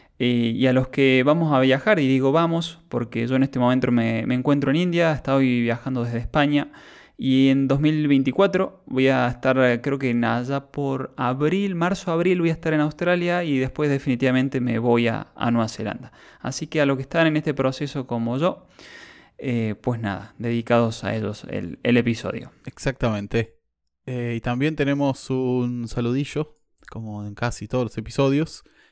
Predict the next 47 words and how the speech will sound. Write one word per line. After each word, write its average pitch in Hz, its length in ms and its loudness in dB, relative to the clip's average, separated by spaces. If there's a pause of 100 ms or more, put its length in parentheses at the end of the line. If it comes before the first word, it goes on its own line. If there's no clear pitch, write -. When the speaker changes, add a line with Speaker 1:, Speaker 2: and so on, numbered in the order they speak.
(120)
Speaker 2:
Caro 139 220 4
Tapia 143 340 4
desde 123 560 2
Chile 139 580 0
nos 120 140 -4
dice: 131 280 -2
"Excelente 147 380 -2
que 139 80 0
tenga 139 140 2
el 131 60 0
canal 131 180 0
de 127 80 0
YouTube 123 260 -2
también, 123 300 -4
me 120 80 -6
encanta. 143 500 -2 (140)
Todo 160 140 0
lo 147 60 2
mejor 139 200 0
para 127 160 4
ustedes 147 320 0
y 123 40 -4
muchas 127 240 0
gracias 123 320 -2
por 110 240 -4
toda 127 300 0
la 107 100 -2
info". 135 360 -4 (720)
Así 123 140 -10
que 123 180 -2
muchas 120 280 -6
gracias, 117 240 -8
Caro. 120 360 -4 (640)
No, 107 180 -10
me 107 140 -8
alegro 110 300 -6
que 107 400 -8
te 113 100 -14
sea 104 200 -8
útil 101 440 -10 (500)
esto - 220 -12
que 101 40 -10
estamos 98 220 -8
compartiendo. - 720 -12 (540)
Speaker 1:
Muchas 123 300 -2
gracias, 101 300 -8
sí. 113 160 -10